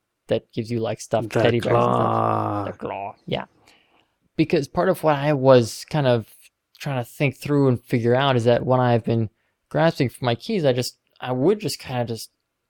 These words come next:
Speaker 1: mash hand into purse, and then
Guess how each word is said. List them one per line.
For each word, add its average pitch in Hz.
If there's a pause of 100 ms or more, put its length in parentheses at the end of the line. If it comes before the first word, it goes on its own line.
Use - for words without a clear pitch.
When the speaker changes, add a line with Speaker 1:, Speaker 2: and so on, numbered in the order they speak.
(140)
Speaker 1:
mash 113
hand 117
into 117
purse, 127 (680)
and 131
then 123